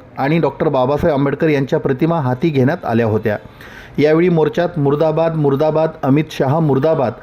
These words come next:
सोमनाथ सूर्यवंशीला न्याय मिळालाच पाहिजे, कलम उठी तो भीमराव, तलवार उठी तो भीमा कोरेगाव" अशा जोरदार घोषणाबाजी करण्यात आल्या. या मोर्चाने समस्त धुळेकरांचं लक्ष वेधून घेतलं.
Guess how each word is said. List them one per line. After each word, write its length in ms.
सोमनाथ 300
सूर्यवंशीला 640
न्याय 360
मिळालाच 380
पाहिजे, 460
कलम 340
उठी 240
तो 140
भीमराव, 460
तलवार 640
उठी 300
तो 80
भीमा 260
कोरेगाव" 480
अशा 280
जोरदार 440
घोषणाबाजी 640
करण्यात 320
आल्या. 220
या 100
मोर्चाने 400
समस्त 380
धुळेकरांचं 600
लक्ष 260
वेधून 320
घेतलं. 340